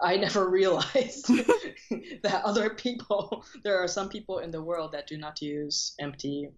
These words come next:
Speaker 1: tin cans for sewing kits until, like, a few months ago.
Speaker 2: Yeah.
Speaker 1: And, uh, another thing that I've realized within the last few years that's very Asian is fighting over the bill.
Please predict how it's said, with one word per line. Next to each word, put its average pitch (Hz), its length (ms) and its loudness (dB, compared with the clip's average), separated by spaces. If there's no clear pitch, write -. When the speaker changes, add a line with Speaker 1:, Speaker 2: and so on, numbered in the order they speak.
Speaker 1:
tin 135 220 -6
cans 117 440 -4
for - 160 -4
sewing - 320 -2
kits - 420 -4
until, - 460 -4
like, - 320 -2
a - 60 0
few 147 180 4
months 156 280 2
ago. - 280 -6
Speaker 2:
Yeah. 247 400 6
Speaker 1:
And, 151 320 4
uh, 131 260 -2
another 226 360 4
thing 208 220 2
that 156 140 2
I've 147 180 -2
realized 143 600 -2
within 139 220 -6
the 101 60 -6
last 127 300 -2
few 139 180 0
years 113 500 2
that's 131 300 -2
very 135 360 0
Asian 143 360 2
is - 180 0
fighting 147 320 2
over 143 220 0
the 143 100 -4
bill. 175 340 0